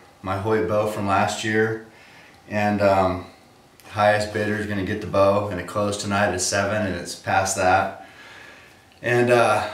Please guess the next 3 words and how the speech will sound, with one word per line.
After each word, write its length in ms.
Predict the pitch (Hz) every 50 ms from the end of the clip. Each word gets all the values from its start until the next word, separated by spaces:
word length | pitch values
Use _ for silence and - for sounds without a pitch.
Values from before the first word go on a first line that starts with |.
| - - - -
so 640 | - - - - 131 127 120 120 120 113 95 - - - - - - - - - _ _ _ _ - 104
Gentry 420 | 92 92 120 123 120 120 - 120 104
Robinson 600 | 98 101 104 110 110 113 110 104 - 98 95 -